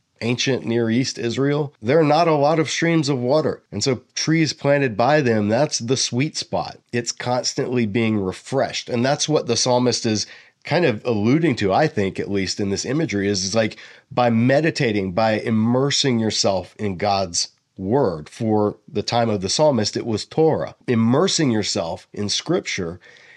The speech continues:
you are like a tree constantly being watered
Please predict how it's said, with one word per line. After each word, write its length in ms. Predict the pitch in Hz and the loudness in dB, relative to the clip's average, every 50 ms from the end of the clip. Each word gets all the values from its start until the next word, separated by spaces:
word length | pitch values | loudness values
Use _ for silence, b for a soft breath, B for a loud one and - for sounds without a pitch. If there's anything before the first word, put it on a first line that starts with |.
| B B | B B
you 480 | B 104 104 123 147 160 165 165 160 - | B -2 0 2 4 4 4 4 4 4
are 220 | 139 131 135 131 | 2 4 4 4
like 360 | 117 110 123 135 151 143 - | 2 4 2 2 2 2 0
a 60 | 139 123 | -2 -2
tree 640 | - - - - 156 151 131 113 110 117 117 117 B B B | 0 -2 -2 0 0 2 2 2 2 2 0 -4 B B B
constantly 1300 | - - - 120 131 143 147 - - - - - 135 120 117 - - - 92 104 101 92 92 90 85 85 b b b b | -10 -6 -2 0 0 0 0 0 -2 -4 -2 0 0 0 -2 -2 -6 -6 -4 -2 -2 -2 -2 -4 -6 -8 b b b b
being 400 | 98 117 113 110 107 104 104 98 | -2 0 2 2 2 0 0 0
watered 540 | 95 104 104 104 107 92 90 82 82 82 | 2 2 2 2 2 0 -2 -4 -6 -10